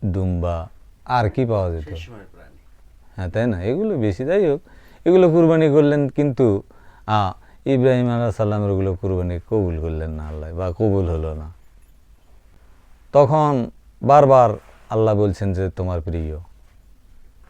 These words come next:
Speaker 1: তিনি ভাবলেন যে, "আচ্ছা, এগুলো যদি প্রিয় না হয়, তাহলে প্রি-, প্রিয় কি আর হতে পারে?" আল্লাহ আবার তাকে বললেন। শেষমেশ তিনি বুঝলেন যে তার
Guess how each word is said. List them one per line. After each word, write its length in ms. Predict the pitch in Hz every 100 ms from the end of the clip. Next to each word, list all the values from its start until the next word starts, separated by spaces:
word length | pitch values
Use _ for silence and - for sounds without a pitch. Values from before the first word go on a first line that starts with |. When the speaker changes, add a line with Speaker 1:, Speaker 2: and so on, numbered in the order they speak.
| - -
Speaker 1:
তিনি 140 | 139
ভাবলেন 420 | 117 113 113 110
যে, 80 | 110
"আচ্ছা, 200 | 117 123
এগুলো 300 | 113 120 127
যদি 200 | 123 123
প্রিয় 320 | 113 107 104
না 100 | 98
হয়, 120 | 92
তাহলে 220 | 101 107 113
প্রি-, 300 | - 139 143 -
প্রিয় 280 | 160 170 156
কি 280 | - 214
আর 160 | 120 82
হতে 200 | 76 85
পারে?" 220 | 78 80 101 _ - - - - -
আল্লাহ 280 | 139 139 123
আবার 180 | 131
তাকে 300 | 135 113 92
বললেন। 420 | 90 85 82 78 73 - - - - - - - -
শেষমেশ 500 | 147 131 139 127 - - - - _ _ - _ _ - _ - - - - _ -
তিনি 220 | 110 107
বুঝলেন 580 | 95 110 113 120 143 156 - - - _ _ _ _ - - - _ _ _ -
যে 220 | 101 98
তার 280 | 92 101 98